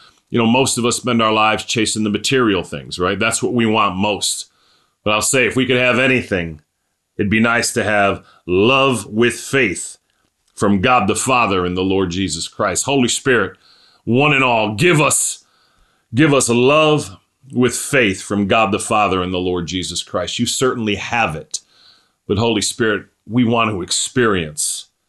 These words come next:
we certainly want to experience peace with the brothers, and I ask you to forgive us, forgive me, where we have woefully failed in that. And love with faith. We want love with faith. We want to experience love with faith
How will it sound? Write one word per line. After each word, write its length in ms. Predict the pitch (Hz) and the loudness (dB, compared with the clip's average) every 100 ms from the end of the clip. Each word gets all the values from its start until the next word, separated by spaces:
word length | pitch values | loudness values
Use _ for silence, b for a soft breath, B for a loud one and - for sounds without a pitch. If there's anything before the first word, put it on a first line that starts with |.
| _ _ _ _ _ - | _ _ _ _ _ -10
we 80 | - | -4
certainly 320 | 139 120 117 | 0 0 2
want 140 | 104 | 0
to 20 | |
experience 460 | 98 - 110 101 95 | -2 -4 -2 -2 -2
peace 380 | - - 117 - | -6 -2 -2 -2
with 140 | 107 | -6
the 80 | 92 | -6
brothers, 480 | 82 104 101 104 95 | 0 0 2 0 -2
and 80 | 90 | -4
I 100 | 92 | -4
ask 200 | - - | -6 -4
you 60 | |
to 80 | 90 | -6
forgive 400 | - 82 95 95 | -6 -6 -4 -2
us, 140 | 98 | -2
forgive 360 | - 85 85 90 | -4 -6 -4 -4
me, 220 | 95 98 | -2 -2
where 160 | 92 85 | -2 -4
we 180 | 90 87 | -4 -6
have 160 | 76 - _ _ _ _ _ _ _ | -10 -18 _ _ _ _ _ _ _
woefully 640 | 76 85 90 117 - 90 82 | -16 -4 -2 0 -2 -6 -6
failed 400 | - 90 87 85 | -4 -2 -2 -2
in 120 | 85 | -2
that. 300 | 92 95 - b b b b b b _ _ _ _ | -2 -4 -8 b b b b b b _ _ _ _
And 360 | 131 120 117 131 | -2 0 2 2
love 280 | 156 139 | 2 2
with 160 | 120 123 | 0 0
faith. 640 | - 110 85 80 - - - _ _ _ _ _ _ _ _ _ | -4 -6 -6 -6 -14 -18 -20 _ _ _ _ _ _ _ _ _
We 80 | 120 | 0
want 260 | 120 120 | 2 2
love 360 | 104 104 120 104 | 2 2 2 0
with 180 | 110 - | -2 -4
faith. 360 | - 87 82 | -4 -4 -4
We 60 | 107 | -6
want 140 | 110 | -2
to 60 | 113 | -2
experience 560 | 104 - - 110 98 90 | -4 -6 -4 -2 -2 -2
love 280 | 101 107 | -2 0
with 140 | 104 - | -2 -6
faith 540 | - 87 78 - - | -4 -6 -6 -12 -20